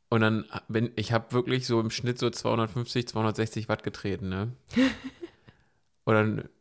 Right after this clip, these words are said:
Speaker 1: düst Vanessa einfach los. Hat ihren Motor einfach mal auf Turbo gestellt und meinte so,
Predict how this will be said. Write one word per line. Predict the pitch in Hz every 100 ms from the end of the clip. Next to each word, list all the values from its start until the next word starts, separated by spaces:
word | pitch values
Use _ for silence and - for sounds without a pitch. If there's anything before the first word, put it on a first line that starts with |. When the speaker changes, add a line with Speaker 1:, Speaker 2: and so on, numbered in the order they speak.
| _ _ _ -
Speaker 1:
düst | 110 - 117
Vanessa | 104 107 104
einfach | 104 117
los. | 120 113 104 - 262 151
Hat | 117
ihren | 135 127 131 -
Motor | 143 175 180
einfach | 151 170
mal | 135
auf | 127 -
Turbo | 175 185 180
gestellt | 170 - 151 156 - - - - -
und | 135
meinte | 135 135 131
so, | 131 131 139